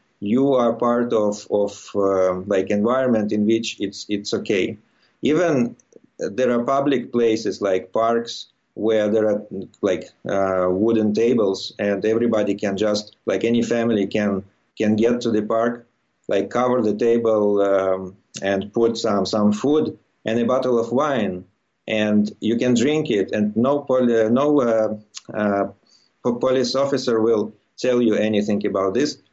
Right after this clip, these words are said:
but everybody knows that it's against the law. So if you have very strict laws, but you apply them with moderation and, uh, is, like, with, uh, with a thought,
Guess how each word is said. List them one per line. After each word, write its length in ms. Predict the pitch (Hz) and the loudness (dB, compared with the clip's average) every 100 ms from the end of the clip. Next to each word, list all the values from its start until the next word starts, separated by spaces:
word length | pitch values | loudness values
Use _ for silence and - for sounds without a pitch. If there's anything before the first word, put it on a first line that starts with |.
| _ _ | _ _
but 240 | 139 110 | -4 0
everybody 420 | 120 156 151 131 | 0 2 0 2
knows 380 | 120 127 135 135 | 2 2 0 0
that 260 | 110 107 - _ _ _ _ - | 0 -2 -4 _ _ _ _ -4
it's 200 | 104 120 | -2 -2
against 440 | 107 117 117 104 | 0 0 0 0
the 80 | 107 | 0
law. 460 | 117 131 98 92 - _ _ | 2 2 0 -2 -14 _ _
So 520 | - 117 113 110 - - _ _ _ - - | -4 0 2 2 -2 -10 _ _ _ -20 -2
if 180 | 143 160 | -2 0
you 440 | 185 156 113 - _ _ | 2 2 0 -4 _ _
have 280 | 131 127 123 | 0 0 0
very 260 | 113 127 120 | 0 2 0
strict 420 | 113 135 139 135 | 0 -2 -2 -2
laws, 440 | 113 117 147 131 120 | -2 0 0 0 0
but 240 | 110 107 | -2 -2
you 240 | 113 120 | 0 0
apply 440 | 113 104 117 127 123 | 0 0 0 2 0
them 420 | 120 107 101 104 _ _ _ | 0 -2 -4 -10 _ _ _
with 880 | - - - 101 107 110 104 - - | -16 -12 -8 -2 0 2 0 -2 -4
moderation 800 | 107 110 110 120 139 135 113 107 | -2 0 2 2 2 0 0 0
and, 240 | 101 101 101 - | 0 -2 -4 -4
uh, 120 | 117 101 | -4 -4
is, 240 | 92 - | -8 -8
like, 480 | 98 104 98 92 - _ _ | -2 2 2 0 -10 _ _
with, 600 | 104 110 104 104 - - | -2 0 2 0 -4 -4
uh, 400 | 101 101 95 92 113 | 0 0 0 -2 0
with 200 | 117 104 | -2 0
a 80 | 98 | -4
thought, 560 | - 135 139 104 - | -2 0 0 -2 -6